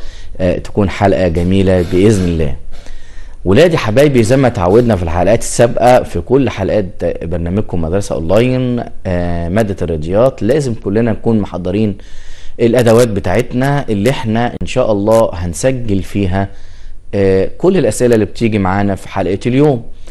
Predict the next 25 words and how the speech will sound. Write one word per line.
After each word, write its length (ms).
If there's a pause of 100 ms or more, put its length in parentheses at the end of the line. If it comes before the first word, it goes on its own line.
(280)
يعني 300
إيه؟ 320
أنا 100
دلوقتي 260
معايا 320
الكشكول 520
بتاعي 520
أو 240
الكراسة 640
أو 200
السكتش 460
اللي 120
بسجل 440
فيه 240 (420)
أو 160
الأوراق 380
اللي 140
بسجل 380
فيها 200
كل 240 (320)
الأسئلة 360
اللي 100
بتيجي 240
معانا 240
النهاردة، 480